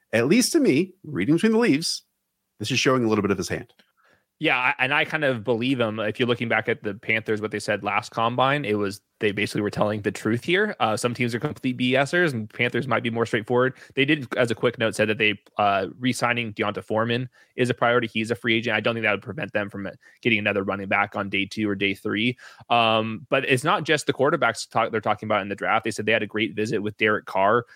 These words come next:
Speaker 2: They're looking at everything that came from Frank Reich. Uh, Frank Reich also said that Bryce Young checks a lot of bo-, boxes. He did note that the size is a concern.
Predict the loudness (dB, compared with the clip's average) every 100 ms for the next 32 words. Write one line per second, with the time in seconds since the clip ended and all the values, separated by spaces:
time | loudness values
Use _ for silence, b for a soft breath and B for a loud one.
0 | _ -2 -2 -4 -6 -2 -2 0 -2 -2
1 | 0 0 0 -2 -4 -8 -12 -4 -4 -2
2 | 0 0 0 -6 b b -2 2 2 2
3 | -4 -14 _ -2 2 0 2 0 0 0
4 | 0 0 -2 2 0 0 -2 -2 -2 -2
5 | -2 0 2 2 0 -2 -2 2 2 2
6 | 2 2 0 b b -2 2 2 2 2
7 | 2 -2 -6 0 2 2 2 -2 -2 0
8 | 0 -2 -2 -4 0 2 2 -2